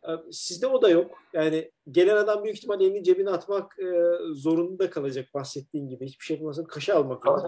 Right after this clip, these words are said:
Speaker 2: tabii.
Speaker 1: kalacak elli lira. Yani gönüllülük esasına dayanıyor. O yüzden, e, tabirim bilmiyorum doğru mu? Ben biraz şövalye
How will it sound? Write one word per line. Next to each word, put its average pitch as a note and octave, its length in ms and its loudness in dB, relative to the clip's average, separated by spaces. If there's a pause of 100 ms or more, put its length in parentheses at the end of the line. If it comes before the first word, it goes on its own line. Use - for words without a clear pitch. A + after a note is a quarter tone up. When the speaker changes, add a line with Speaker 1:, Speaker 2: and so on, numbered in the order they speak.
Speaker 2:
tabii. B2+ 180 0
Speaker 1:
kalacak B2 80 -6 (100)
elli C#3 100 -2
lira. A#2 260 -6
Yani D3+ 280 -4 (180)
gönüllülük G3 380 4
esasına D3+ 480 -4
dayanıyor. E3+ 540 -16
O G#3+ 100 0
yüzden, B3+ 320 -4 (340)
e, F3+ 120 -4
tabirim G#3+ 640 -4
bilmiyorum F#3+ 480 2
doğru F3+ 200 6
mu? C4 160 -6
Ben G3 180 -4
biraz G3+ 160 -2
şövalye F#3+ 760 -2